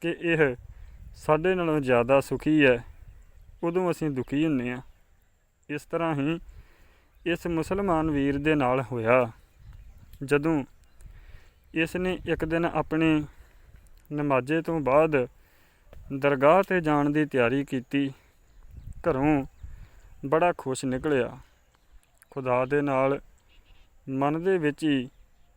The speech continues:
ਗੱਲਾਂ ਕਰਦਾ ਜਾਂਦਾ ਹੈ ਕਿ ਹੇ ਖੁਦਾ, ਤੂੰ ਮੈਨੂੰ ਬੜੀ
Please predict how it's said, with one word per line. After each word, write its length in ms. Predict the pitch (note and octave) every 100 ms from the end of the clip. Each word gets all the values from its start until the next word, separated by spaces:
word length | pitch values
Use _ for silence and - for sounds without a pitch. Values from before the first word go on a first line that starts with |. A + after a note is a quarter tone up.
| C#3+ C3
ਗੱਲਾਂ 300 | C#3 F3 F#3
ਕਰਦਾ 360 | D3+ C3 C#3 C3
ਜਾਂਦਾ 400 | B2+ A#2+ B2 A#2
ਹੈ 260 | B2 C3+ D3+ - - - _ - _ - - -
ਕਿ 140 | D3 B2
ਹੇ 120 | D#3+
ਖੁਦਾ, 480 | - B2+ A#2+ C3 D3 - - - - - _ _ -
ਤੂੰ 160 | F3+
ਮੈਨੂੰ 340 | E3+ C3+ D3 D3
ਬੜੀ 380 | C3 C#3 C3+